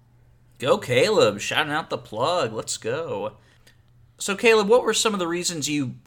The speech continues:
kind of, before we get into Colin and I's, our first impressions of the film, tell us a little bit about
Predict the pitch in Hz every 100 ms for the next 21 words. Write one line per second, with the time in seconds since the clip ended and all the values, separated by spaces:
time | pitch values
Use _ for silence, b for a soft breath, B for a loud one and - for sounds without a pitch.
0 | _ - 165 143 113 - - 147 151 180
1 | 147 135 135 120 104 135 131 113 104 104
2 | 101 117 113 - 113 - 98 - 107 -
3 | 101 101 101 - 104 104 107 B B -
4 | 233 - 196 185 160 147 127 117 104